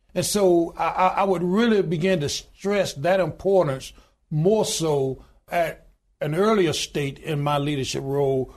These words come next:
rather than the latter part. Okay, I, I begin to stress that more now, but I wish I had began to do that more at the earlier states in my,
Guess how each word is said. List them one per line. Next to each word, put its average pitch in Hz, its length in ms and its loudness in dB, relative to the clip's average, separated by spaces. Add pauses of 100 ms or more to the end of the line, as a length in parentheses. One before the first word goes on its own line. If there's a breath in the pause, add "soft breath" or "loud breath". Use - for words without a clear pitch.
(160 loud breath)
rather 156 340 -2
than 139 440 -2 (500 soft breath)
the 147 180 -4
latter 147 320 0
part. 107 360 -6 (360)
Okay, 151 420 -4
I, 156 260 0
I - 20 2
begin 160 300 0
to 147 60 -2
stress - 420 -2
that 165 180 -2
more 165 300 0
now, 160 260 0
but 151 280 -4 (220 loud breath)
I 151 100 -2
wish 180 300 2
I 165 60 -2
had 165 260 -2
began 160 420 -4
to 135 100 -8
do 156 220 -2
that 143 220 -2
more 143 520 0 (280 loud breath)
at 147 240 -2
the 135 220 -6
earlier 180 400 2
states - 640 -6 (320 soft breath)
in 165 200 0
my, 135 440 0